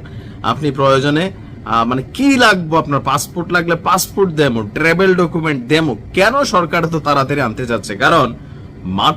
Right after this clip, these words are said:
পর্যায়ে তারেক রহমান পা দেওয়া, অনেক কিছু বদলাই যাবে এখানে রাজনীতির মাঠে। এটা হচ্ছে বি-, প্র্যাকটিক্যালি। কারণ এই মুহূর্তে বিএনপি এক ধরনের অভিভাবকবিহীন, মানে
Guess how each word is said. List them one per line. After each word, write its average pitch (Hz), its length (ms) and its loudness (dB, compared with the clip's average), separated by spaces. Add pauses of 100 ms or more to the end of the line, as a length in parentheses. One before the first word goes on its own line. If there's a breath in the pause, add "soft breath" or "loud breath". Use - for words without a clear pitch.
(120)
পর্যায়ে 196 420 4
তারেক 131 400 0
রহমান 160 440 0
পা 196 160 2
দেওয়া, 120 440 0 (1600)
অনেক 202 520 2
কিছু 151 240 2
বদলাই 123 380 0
যাবে 98 240 0
এখানে 95 300 -4
রাজনীতির 104 500 -4
মাঠে। 87 420 -6 (580)
এটা 147 100 -2
হচ্ছে 175 180 -2
বি-, 151 140 -4 (100)
প্র্যাকটিক্যালি। 135 600 -2
কারণ 127 240 0
এই 151 100 2
মুহূর্তে 175 280 0
বিএনপি 139 400 0
এক 143 100 -2
ধরনের 160 240 -2
অভিভাবকবিহীন, 151 880 -2 (480 loud breath)
মানে 120 220 0